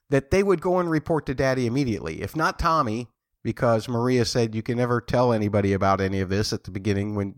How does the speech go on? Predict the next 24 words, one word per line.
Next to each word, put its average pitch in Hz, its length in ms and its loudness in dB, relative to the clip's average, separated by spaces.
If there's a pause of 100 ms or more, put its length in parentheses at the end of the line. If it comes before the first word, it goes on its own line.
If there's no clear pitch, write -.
he's 98 200 -6
burying 101 560 2
Friar 98 380 0
Tuck, 135 420 0 (720)
you 180 140 -2
would 175 160 0
think 254 180 2
Trevor 214 400 2
would 98 200 0
say 113 180 2
something 90 400 -6
because 139 280 -2
he 247 100 2
was 233 180 0
there 190 180 2
too 226 360 0 (720)
at 127 180 0
first, 131 520 -4 (180)
and 139 120 -2
then 175 140 0
they 185 120 0
were 170 160 0
all 170 180 0
gone. 131 540 -4